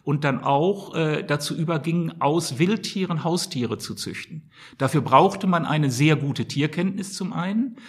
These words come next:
zum anderen war dann aber das Verhältnis auch klar, klar geregelt. Die Vorgaben wurden vom Menschen gemacht,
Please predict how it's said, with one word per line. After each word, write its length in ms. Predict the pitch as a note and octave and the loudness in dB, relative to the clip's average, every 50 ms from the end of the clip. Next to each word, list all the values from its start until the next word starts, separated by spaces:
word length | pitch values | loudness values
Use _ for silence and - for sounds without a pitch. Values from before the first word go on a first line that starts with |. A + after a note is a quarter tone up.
| - - - | -20 -20 -14
zum 300 | - - - D#3 - - | -8 -4 -2 -2 0 2
anderen 680 | E3+ C#3+ F3 G3 G#3 A#3 G#3+ G#3+ A#3 A3+ A#3 A3+ A3+ - - - - | 2 4 4 4 4 4 4 4 6 6 6 4 2 -2 -14 -14 -8
war 140 | - C#3+ C3+ | -4 -4 -2
dann 240 | A#2+ C#3 D#3 F3+ F3 | 0 0 0 0 0
aber 160 | - F3 F3+ | -2 -2 -2
das 200 | D#3+ E3 D#3+ - | -2 -2 -2 -2
Verhältnis 640 | - D#3+ C3 B2+ D#3 F3 G3 G3+ F#3+ F3+ E3+ - - | -2 0 2 4 6 4 4 4 0 -4 -6 -4 -4
auch 180 | D3+ C#3 - | -6 -8 -6
klar, 260 | - - D3+ D3 D3+ D3+ D3+ - - - - - D3 | -4 -2 0 0 0 -2 -4 -12 -14 -14 -12 -12 -12
klar 300 | - - - D3 D3 D3+ | -10 -6 -2 0 0 2
geregelt. 580 | C#3+ C#3 C#3 E3+ F#3 F3+ D#3+ G#2+ - - - - - - - - - - - - | 0 0 0 2 2 2 0 -2 -4 -8 -14 -18 -20 -20 -20 -20 -20 -20 -20 -16
Die 200 | - - - - | -14 -10 -8 -8
Vorgaben 720 | A2+ - - D#3 F3+ F#3+ F#3+ F3+ F#3+ F3 E3+ F3 F3 E3+ D3+ | -6 0 2 4 4 4 4 2 2 2 4 4 2 2 0
wurden 240 | C3 C#3 D3 B2+ C3 | 0 0 0 0 -2
vom 160 | - C3 A#2 | -2 0 0
Menschen 340 | A#2+ B2+ C3+ D3 - E3+ E3 | 2 2 2 2 0 0 -2
gemacht, 420 | D#3+ E3+ F3+ F#3+ G#3 - - - | -2 -2 -4 -4 -6 -8 -12 -20